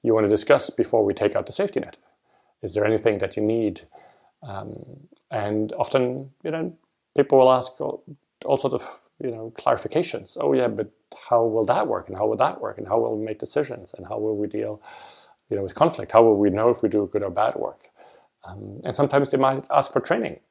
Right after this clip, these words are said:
and all of that is, all of that is great. And that might make it, in, you know, give them an easier path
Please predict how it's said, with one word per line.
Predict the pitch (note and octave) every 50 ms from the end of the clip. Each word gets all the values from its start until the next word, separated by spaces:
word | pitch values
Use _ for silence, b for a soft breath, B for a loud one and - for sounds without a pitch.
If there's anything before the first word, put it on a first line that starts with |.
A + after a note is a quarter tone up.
| _ -
and | - G2+ G2+ -
all | - A2+ A2+ A2+
of | G#2
that | G#2+ G#2 G2+
is, | G#2+ G2+ F#2+ F#2+ - - _ _ _ _ _ _ -
all | - A2+ A2
of | A2 G2+
that | G#2+ G2+
is | G2+ G2 F2
great. | - A2+ G#2 G#2 - - - b b b b b b b b b _ -
And | F#2+ F#2 -
that | G#2 G#2 G#2 -
might | G#2+ G2 F#2+ F#2 - - _ - -
make | B2 A2+ G#2 G2 F#2+ F#2+ -
it, | G2+ -
in, | G2 F#2 F2+ _ _ _ _ -
you | G#2+ F#2+
know, | F#2+ F#2 _ _ _ _ _ _ _
give | - G#2+ -
them | - F#2+ F2+ F#2 - - _ -
an | A2 -
easier | - C3 A#2+ G#2+ G#2 A2+ G#2 -
path | - - - - - - -